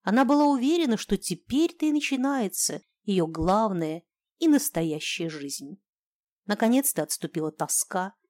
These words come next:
исчезли обиды и растерянность, и больше не было ощущения, что ты чему-то изменил или кого-то предал.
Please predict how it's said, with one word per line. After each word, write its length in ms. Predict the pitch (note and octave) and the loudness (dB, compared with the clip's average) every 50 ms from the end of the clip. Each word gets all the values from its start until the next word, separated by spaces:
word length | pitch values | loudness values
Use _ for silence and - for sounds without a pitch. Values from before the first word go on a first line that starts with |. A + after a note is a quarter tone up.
| _ _ _ _ | _ _ _ _
исчезли 480 | - A3+ - - - E4 E4 - B3+ A#3 | -6 -4 -2 0 2 2 2 4 4 4
обиды 380 | G3 F3 E3+ E3 A3 A3+ G3 F3+ | 4 2 0 -2 -2 0 0 0
и 40 | |
растерянность, 880 | D#3+ E3 E3 - - - - G#3 G#3+ - G3 G3 G3 G3 - - - - _ _ _ _ _ | 0 0 -2 -2 -4 -4 -2 -4 -4 -4 -6 -8 -6 -8 -8 -8 -10 -14 _ _ _ _ _
и 100 | _ A3 | _ 0
больше 340 | G#3+ B3+ D#4+ D4+ - - D#4+ | 4 4 4 4 4 4 4
не 200 | D#4+ D4+ B3 F3+ | 6 6 4 4
было 200 | E3 F3 E3+ E3 | 2 0 -2 -2
ощущения, 800 | E3 E3+ - - F#3+ F3+ - - - D#4+ D#4+ C#4+ A3 D#3+ E3+ - _ _ _ _ _ | -2 -2 -2 -4 -4 -4 -4 -2 -2 0 0 0 0 -2 -4 -8 _ _ _ _ _
что 220 | - - - E4 | -16 -4 -2 -2
ты 140 | E4+ - F4 | 0 0 -2
чему-то 500 | F4 - - C#4+ C#4+ C#4 B3 - A3 G3+ | -2 0 2 4 4 4 4 2 0 0
изменил 680 | F#3+ F3+ G3 F#3 F3+ F3 F3+ G3+ A#3+ B3+ B3+ B3+ B3 - - _ _ | 0 -2 -4 -4 -4 -2 0 0 0 0 -2 -6 -10 -14 -18 _ _
или 180 | - D4+ C#4+ C4 | 0 0 2 2
кого-то 440 | - - D#3 D#3+ F3 E3+ - - - | 0 0 0 0 0 -2 -2 -4 -4
предал. 560 | - - E3 D#3+ D3+ C#3+ D3+ C#3+ D3 - | -4 -4 -4 -4 -4 -6 -8 -10 -10 -12